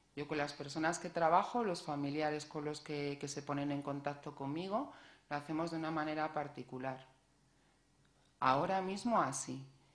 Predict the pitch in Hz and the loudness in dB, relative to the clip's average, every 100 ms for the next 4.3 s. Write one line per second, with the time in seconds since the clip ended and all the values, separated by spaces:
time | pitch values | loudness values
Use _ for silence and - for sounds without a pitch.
0 | - _ - 139 170 214 - 233 233 214 | -20 _ 2 4 4 2 4 2 4 0
1 | 214 208 196 190 185 180 175 175 170 170 | 2 0 2 2 0 -2 0 0 0 -2
2 | 165 - 196 190 165 - - - - _ | -2 0 0 2 0 -2 -10 -20 -20 _
3 | - 175 185 170 180 185 170 170 208 - | -2 0 4 4 6 6 6 4 2 -2
4 | 170 135 | -4 -4